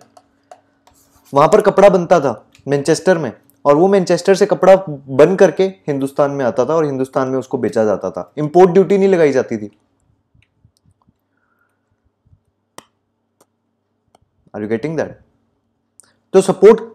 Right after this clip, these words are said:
किसी भी एंगल से नहीं किया टेक्सटाइल मिल्स को इंडिया में ब्रिटिशर्स ने। तो पहला स्टेटमेंट तो गलत हो जाता है,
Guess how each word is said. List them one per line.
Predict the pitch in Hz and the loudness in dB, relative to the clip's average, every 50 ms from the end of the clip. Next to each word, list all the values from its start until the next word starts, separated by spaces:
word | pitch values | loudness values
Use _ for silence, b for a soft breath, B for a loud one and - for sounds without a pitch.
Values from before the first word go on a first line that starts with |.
| _ _ - | _ _ -4
किसी | 185 160 190 214 | -2 0 0 2
भी | 202 220 | 4 2
एंगल | 208 185 180 190 180 | 2 2 0 -4 -4
से | - 190 | -4 -6
नहीं | 180 175 175 175 151 | -4 -4 -6 -4 -2
किया | 175 165 | -2 -2
टेक्सटाइल | 156 151 143 - - - 143 135 | -2 -2 -6 -8 -6 -6 -6 -6
मिल्स | 131 131 123 120 | -6 -8 -10 -10
को | - 143 | -8 -8
इंडिया | 131 123 120 120 120 131 | -8 -4 -2 -2 0 0
में | 156 160 | -2 -4
ब्रिटिशर्स | 143 127 113 - 120 - 123 113 98 90 95 | -6 -8 -8 -8 -8 -6 -6 -6 -8 -8 -12
ने। | 90 87 b b b b b - | -18 -20 b b b b b -8
तो | 175 | -4
पहला | 160 185 185 180 214 214 | 0 2 2 2 2 0
स्टेटमेंट | 214 208 185 170 190 190 | -2 -4 -4 -4 -6 -6
तो | 180 190 | -6 -2
गलत | 165 165 160 160 165 | 0 0 0 0 0
हो | 160 | 0
जाता | 156 147 143 - 190 | 0 -2 -2 -2 -4
है, | 196 - | -6 -6